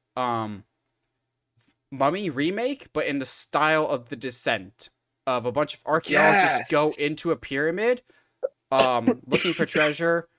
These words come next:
Speaker 1: or looking for old artifacts. You can get, like, different groups. You can get your easy, like, kill fodder of, like, "Oh, we're just here for the gold," and then you can get your people, like, your quote-unquote good guys.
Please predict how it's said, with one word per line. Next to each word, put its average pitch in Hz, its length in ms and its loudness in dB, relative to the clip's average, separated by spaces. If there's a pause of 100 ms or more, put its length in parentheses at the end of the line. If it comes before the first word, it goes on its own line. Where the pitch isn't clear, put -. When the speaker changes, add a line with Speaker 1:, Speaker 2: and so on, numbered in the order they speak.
(180)
Speaker 1:
or 143 220 2
looking 147 260 -4
for 156 320 -2
old 147 160 0
artifacts. 135 400 0
You 139 40 -6
can 117 60 -8
get, 113 120 -2
like, 117 160 -6
different 127 280 -10 (540)
groups. 120 280 -8
You 131 60 -8
can 123 60 -8
get 113 160 -6
your 120 140 -8
easy, 123 400 -8
like, 107 240 -10
kill 120 260 -2
fodder 113 540 -4 (200)
of, 110 180 -4
like, 110 180 -6 (140)
"Oh, 175 220 4
we're 123 200 0
just 131 160 -10
here 156 100 -4
for 180 120 -4
the 170 80 -2
gold," 160 340 2
and 143 80 -8
then 117 140 -6
you 120 60 -8
can 123 60 -10
get 123 140 -6
your 120 100 -8
people, 123 320 -4
like, 110 220 -6
your 110 80 -20
quote-unquote 120 460 -8
good 120 160 -8
guys. 117 240 -2